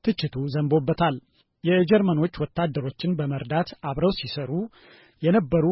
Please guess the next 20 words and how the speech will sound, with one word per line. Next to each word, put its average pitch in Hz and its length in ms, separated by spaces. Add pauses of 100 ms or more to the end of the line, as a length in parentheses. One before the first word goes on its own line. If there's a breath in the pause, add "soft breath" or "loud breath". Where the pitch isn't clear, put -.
ሀምሳ 160 320
ሺህ 262 160
የሚደርሱ 143 440 (180)
የአፍጋኒስታን 151 880
ዜጎችም 139 480 (260)
እጣ 165 140 (140)
ፈንታም 147 440 (120)
በጀርመን 156 640
እያነጋገረ 147 800
መሆኑ 143 240
ተመልክቷል። 156 580 (640 loud breath)
ልክ 196 220
እንደ 170 180 (200)
አሜሪካውያን 175 600
ሁሉ 131 220 (220)
የአውሮፓ 156 480 (160)
የመረጃና 143 680 (180)
ደህንነት 139 480
ተቋማትም 165 600 (160)
ታሊባኖች 151 600